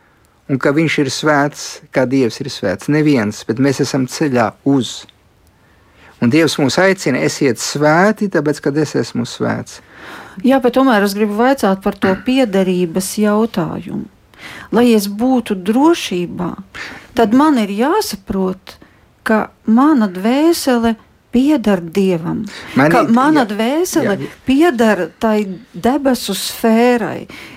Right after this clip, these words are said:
Speaker 2: ka man
Speaker 1: Mm.
Speaker 2: ir kaut kāds sakars ar to, vai nevis vienkārši, ka es esmu, nu, labs cilvēks un dzīvoju daudz
Speaker 1: Nē,
Speaker 2: maz pēc
Speaker 1: vi-, vi-,
Speaker 2: cilvēciskiem likumiem.
Speaker 1: Ja, bet tas, redziet, te viena opcija ir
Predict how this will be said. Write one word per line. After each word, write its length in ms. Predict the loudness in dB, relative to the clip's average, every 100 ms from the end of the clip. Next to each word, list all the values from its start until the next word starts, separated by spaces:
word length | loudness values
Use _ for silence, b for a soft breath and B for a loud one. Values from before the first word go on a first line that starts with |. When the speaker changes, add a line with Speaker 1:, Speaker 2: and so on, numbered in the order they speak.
| B
Speaker 2:
ka 220 | 0 2 2
man 300 | 2 2 4
Speaker 1:
Mm. 80 | 2
Speaker 2:
ir 140 | 0
kaut 220 | 2 0 2
kāds 240 | -2 -2
sakars 540 | 0 -2 0 -2 -2 -4 -4
ar 120 | -4
to, 420 | -4 2 2 2 -2
vai 520 | -2 0 0 -2 0
nevis 300 | 0 0 2
vienkārši, 380 | 2 2 -2 -2
ka 80 | -6
es 100 | -4
esmu, 240 | 0 0
nu, 360 | 0 -2 0 0 2
labs 280 | 0 -2 -2
cilvēks 420 | 0 2 2 0 -2
un 80 | 0
dzīvoju 280 | 0 0 2
daudz 160 | 2
Speaker 1:
Nē, 80 | 4
Speaker 2:
maz 140 | 2 2
pēc 220 | 2 2
Speaker 1:
vi-, 100 | 0
vi-, 60 | 0
Speaker 2:
cilvēciskiem 720 | 2 4 2 -2 -2 0 2
likumiem. 560 | 0 -4 -4 -2 -4 -4
Speaker 1:
Ja, 160 | -2 0
bet 140 | 2 0
tas, 140 | -2
redziet, 560 | -2 0 2 0 -2 -10 -4
te 120 | 0
viena 240 | 2 2 0
opcija 480 | 0 -6 -8 -6
ir 80 | -4